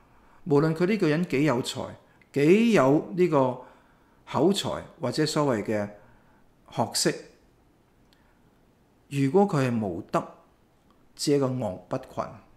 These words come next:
我希望呢樣嘢唔係淨係講一個人，每一個人都要反省，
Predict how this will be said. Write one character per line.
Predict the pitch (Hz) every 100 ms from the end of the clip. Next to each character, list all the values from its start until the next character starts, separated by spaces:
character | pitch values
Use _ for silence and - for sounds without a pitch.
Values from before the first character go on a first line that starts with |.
| _ _ _ _ _ _ _ _ _ -
我 | 147 165
希 | 208
望 | 170 135
呢 | 180
樣 | 143
嘢 | 123
唔 | 120 113
係 | 113
淨 | 113 110
係 |
講 | - 120
一 | 151 196 -
個 | -
人， | 101 98 - _ - _ -
每 | 143 147 180
一 | 196 214 247 247 -
個 | 143
人 | 101 101
都 | 135
要 | 117
反 | 87 107
省， | 110